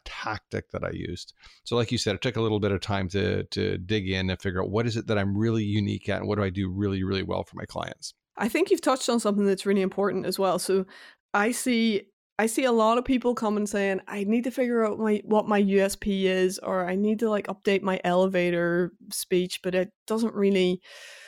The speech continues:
Speaker 2: I feel like it doesn't really describe exactly what I do or who I am." And I think that one of the reasons for that is, so I think there are two kinds of entrepreneur. I think that you get people who operate primarily as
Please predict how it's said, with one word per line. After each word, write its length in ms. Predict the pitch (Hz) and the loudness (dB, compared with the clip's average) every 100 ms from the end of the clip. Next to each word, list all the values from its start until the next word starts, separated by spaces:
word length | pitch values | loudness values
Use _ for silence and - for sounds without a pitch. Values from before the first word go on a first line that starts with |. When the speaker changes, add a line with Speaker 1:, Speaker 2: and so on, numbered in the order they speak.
| - - | -18 -16
Speaker 2:
I 40 | |
feel 200 | - 262 | -2 2
like 160 | 233 226 | 2 0
it 80 | 208 | 0
doesn't 260 | 208 208 | 0 0
really 360 | 196 190 185 180 - | 2 2 2 0 -2
describe 580 | 196 - 190 180 175 | -4 0 2 4 6
exactly 520 | 175 180 185 175 - 180 | 6 6 4 0 0 2
what 180 | 180 | 4
I 100 | 175 | 2
do 300 | 170 180 175 175 | 4 4 4 2
or 40 | |
who 200 | 180 180 | 2 2
I 100 | 170 | 2
am." 440 | 170 185 - 202 214 _ | 0 0 -2 -2 -4 _
And 160 | - 202 | 2 4
I 80 | 202 | 4
think 260 | 202 220 233 | 2 2 2
that 100 | 202 | 2
one 140 | 202 | 4
of 80 | 190 | 4
the 80 | 180 | 4
reasons 400 | 190 202 208 190 | 2 2 0 0
for 120 | 185 | -2
that 280 | 175 165 175 - | 0 0 -2 0
is, 380 | 170 165 180 - | 2 2 -2 -6
so 140 | - | 0
I 80 | 190 | 2
think 180 | 202 226 | 2 2
there 120 | 208 | 2
are 60 | 190 | 0
two 220 | - 208 | 2 0
kinds 280 | 202 190 190 | 2 0 0
of 80 | 185 | -2
entrepreneur. 640 | 170 - 185 - - 202 - | -4 -4 -4 -4 -6 -12 -6
I 80 | 196 | -4
think 280 | 202 196 196 | 0 0 0
that 120 | 180 | -2
you 140 | 190 | -4
get 340 | 185 180 175 - | 0 0 0 -4
people 400 | 196 196 190 185 | -6 0 0 2
who 300 | 185 175 - | -2 -4 -4
operate 420 | - 175 196 196 - | -2 0 0 0 0
primarily 680 | 190 185 170 175 180 180 | -2 0 0 0 2 0
as 280 | - 170 170 | 0 -2 -4